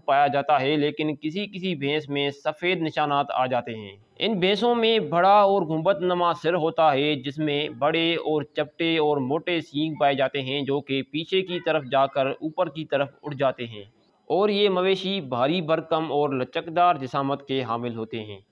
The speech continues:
अगर इनकी दूध की पैदावार की बात की जाए तो ये मवेशी एक लैक्टेशन में बाईस सौ से पच्चीस सौ किलोग्राम तक दूध देते हैं और उनके दूध में सात से आठ परसेंट फैट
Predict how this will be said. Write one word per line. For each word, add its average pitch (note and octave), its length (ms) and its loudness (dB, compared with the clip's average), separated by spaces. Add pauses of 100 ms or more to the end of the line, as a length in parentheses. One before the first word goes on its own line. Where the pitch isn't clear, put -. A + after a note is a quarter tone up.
(160)
अगर F#3 220 4
इनकी A3+ 320 0
दूध F3+ 320 0
की G#3+ 220 -4
पैदावार G3 600 4
की G3+ 220 -2
बात D#3+ 280 2
की F3+ 220 -4
जाए E3 280 4
तो F3+ 180 -2
ये E3 160 0
मवेशी D#3+ 460 0 (140)
एक E3 220 0
लैक्टेशन D#3 600 -2
में C#3+ 400 -2
बाईस D#3+ 440 0
सौ F3+ 160 0
से D3 260 -2 (140)
पच्चीस D#3+ 380 -8
सौ F#3 140 0
किलोग्राम D3+ 540 0
तक D3+ 240 -2
दूध C3+ 240 -2
देते C#3 340 -2
हैं C#3 220 -2
और C#3 140 0
उनके C#3 340 -4
दूध C3+ 360 -4
में C#3 260 -2
सात D3 460 0
से D#3+ 200 -2 (140)
आठ C#3+ 280 2
परसेंट C3+ 420 -4
फैट C#3+ 360 -4